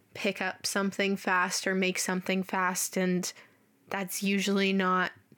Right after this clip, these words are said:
healthy. And if you don't have anything fast, sometimes you don't have time to go get food, and then you're having coffee for dinner, you know? And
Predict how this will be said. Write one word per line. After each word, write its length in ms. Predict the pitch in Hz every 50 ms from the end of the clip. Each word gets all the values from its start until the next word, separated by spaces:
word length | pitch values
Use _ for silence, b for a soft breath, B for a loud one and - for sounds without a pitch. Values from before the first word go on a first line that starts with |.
| _ _ _ _ _ _ _ _
healthy. 680 | - - - 196 196 190 - - 220 208 208 208 208 202
And 220 | 190 185 185 - -
if 180 | - 180 - -
you 80 | 190
don't 260 | 180 - 175 175 -
have 200 | 170 196 190 190
anything 420 | 196 196 202 202 196 - 214 208 202
fast, 460 | - - 202 196 202 202 - - -
sometimes 500 | - - 196 196 190 202 202 196 190 -
you 80 | 196 185
don't 160 | 190 185 185
have 140 | 180 180 -
time 300 | - - 190 185 185 190
to 60 | 185
go 160 | 190 190 185
get 240 | 180 185 196 - -
food, 320 | - - 175 165 160 180
and 180 | 170 175 180 180
then 160 | 175 180 180
you're 140 | 175 175 180
having 320 | 185 180 175 175 180 190
coffee 400 | 185 - - 101 - - - -
for 180 | - - - -
dinner, 380 | - - - - - - - - _ _ _ _ _ - - - - - - - -
you 120 | 208 190
know? 340 | 190 185 180 180 220 220 - -
And 520 | 202 196 185 185 185 180 180 180 185 -